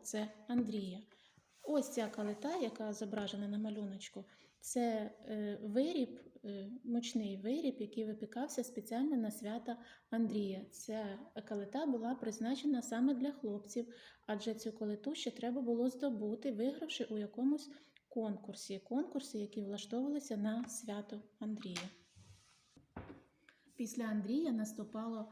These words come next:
велике свято, яке, якого дуже чекали маленькі дітки. "Цей святий вночі прийде, подарунки покладе. В грудні зустрічі чекай, звуть святого Миколай". Святий Миколай приходив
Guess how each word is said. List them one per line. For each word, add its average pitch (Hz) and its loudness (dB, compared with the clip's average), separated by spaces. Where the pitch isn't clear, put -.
велике 214 -2
свято, 220 -4
яке, 202 -4
якого 226 -4
дуже 240 0
чекали 226 -4
маленькі 208 -2
дітки. 185 -6
"Цей 214 0
святий 214 0
вночі 269 4
прийде, 202 -2
подарунки 254 2
покладе. 233 -2
В 220 -4
грудні 262 6
зустрічі 214 -4
чекай, 190 -8
звуть 208 -2
святого 208 -4
Миколай". 214 0
Святий 208 -4
Миколай 202 -4
приходив 214 -4